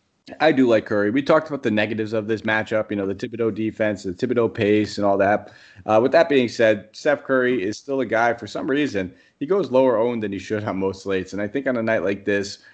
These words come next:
uh, with three other options that we could pay up on, I, I think people might, you know, not avoid him, but they might gravitate to those other spots a little bit more. So in tournaments,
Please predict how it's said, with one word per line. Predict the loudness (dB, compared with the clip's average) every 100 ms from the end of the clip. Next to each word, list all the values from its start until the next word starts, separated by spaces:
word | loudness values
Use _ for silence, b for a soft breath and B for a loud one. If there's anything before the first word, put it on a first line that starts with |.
| B -2
uh, | 0 0
with | -2
three | -2 2 2
other | 4 2
options | 0 -2 -8 -6
that |
we | -6
could | -8 -6
pay | -2 2
up | 0 0
on, | -4
I, | -2 -4
I | -4 -2
think | -2 -2 -2
people | -2 -2 -2 -2
might, | 2 2 2 -2
you | -2
know, | 0
not | 2 0
avoid | 0 0 2
him, | 2
but | 0 2
they | 4
might | 4 2
gravitate | 2 0 -2 -4 0
to | -2
those | 0 -2 0
other | -2 -2
spots | 0 0 0
a | -2
little | -2
bit | -2
more. | 0 0
So | 0 -2
in | 0
tournaments, | 0 2 0 -4